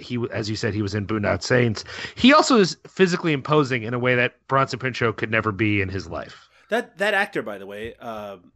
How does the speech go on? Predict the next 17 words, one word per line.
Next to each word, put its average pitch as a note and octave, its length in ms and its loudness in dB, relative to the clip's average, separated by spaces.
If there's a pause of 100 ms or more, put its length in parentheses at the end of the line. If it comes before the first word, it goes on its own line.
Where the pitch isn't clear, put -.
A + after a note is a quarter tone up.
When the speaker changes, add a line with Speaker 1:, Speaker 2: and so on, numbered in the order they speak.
(180)
Speaker 2:
that A2+ 340 -12
from A#2+ 240 -8
Rough B2 220 -8
Air, G2+ 400 -10
the G2 360 -12
actor G2+ 380 -16
Carlo A2 460 -10
Rota, A2 420 -14 (300)
he G3 160 -6
also A#3 240 -2
had D#3+ 120 -4
a A#2 80 -6
cooking F3+ 520 -12
show G2+ 320 -12
here G#2 200 -14
in G2 100 -20
Canada, G#2 420 -16